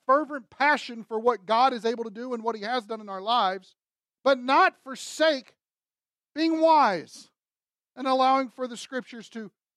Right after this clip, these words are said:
change our thinking according to what God would have us to do. And so here I am about three to six months after believing in Christ,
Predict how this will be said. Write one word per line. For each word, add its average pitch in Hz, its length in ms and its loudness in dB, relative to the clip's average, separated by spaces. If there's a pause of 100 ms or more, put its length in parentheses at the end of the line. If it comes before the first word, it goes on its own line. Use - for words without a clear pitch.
(280)
change 262 360 -2
our 220 140 0
thinking 190 440 -14
according 180 360 -10
to 170 40 -10
what 165 180 -8
God 165 240 -4
would 151 80 -20
have 151 200 -12
us - 160 -20
to 147 100 -20
do. 139 260 -18 (1500)
And 190 80 -18
so 247 160 2
here 277 220 2
I 277 140 4
am 269 220 0
about 220 360 0
three 254 140 -4
to 254 100 -8
six - 320 -12
months 233 360 -2 (120)
after 240 360 -2
believing 240 480 -4
in 220 120 -14
Christ, 175 640 -6